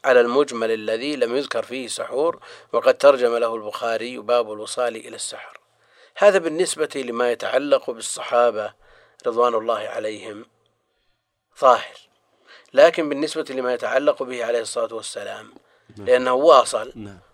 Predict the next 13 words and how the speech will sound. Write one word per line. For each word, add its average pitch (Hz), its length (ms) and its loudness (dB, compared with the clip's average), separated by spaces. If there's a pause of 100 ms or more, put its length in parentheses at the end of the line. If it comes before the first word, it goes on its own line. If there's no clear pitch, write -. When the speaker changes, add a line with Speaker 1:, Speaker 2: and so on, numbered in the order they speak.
Speaker 1:
ولم 156 240 6
Speaker 2:
نعم. 101 280 -10
Speaker 1:
يتسحر. - 540 -16 (460)
الأمر 185 260 4
الثاني 175 480 2
أن 170 60 0
النبي 165 340 4
عليه 147 200 6
الصلاة 135 380 0
والسلام 131 460 -2
واصل 143 420 4
بهم 120 260 -8
يوما 120 540 0